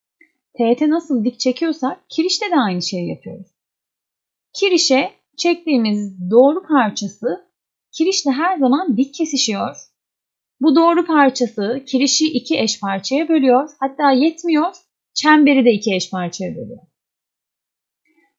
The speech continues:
Şurası A B, şurası C, şuradaki noktada D olsun. D'ye benzedi. D olsun. Yani A D uzunluğu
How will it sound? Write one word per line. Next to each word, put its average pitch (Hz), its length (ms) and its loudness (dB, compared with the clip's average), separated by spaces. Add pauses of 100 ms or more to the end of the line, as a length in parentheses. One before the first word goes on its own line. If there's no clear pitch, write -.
(120)
Şurası 240 420 -4
A 233 300 2
B, 233 320 -6 (1000)
şurası 220 420 -10
C, 220 420 -6
şuradaki 220 500 -8
noktada 214 760 -6
D 208 260 -4
olsun. - 420 -16 (1600)
D'ye 214 300 -6
benzedi. 156 460 -12 (300)
D 220 140 -6
olsun. - 340 -16 (840)
Yani 277 580 0 (160)
A 240 300 0
D 311 160 2
uzunluğu 247 720 -4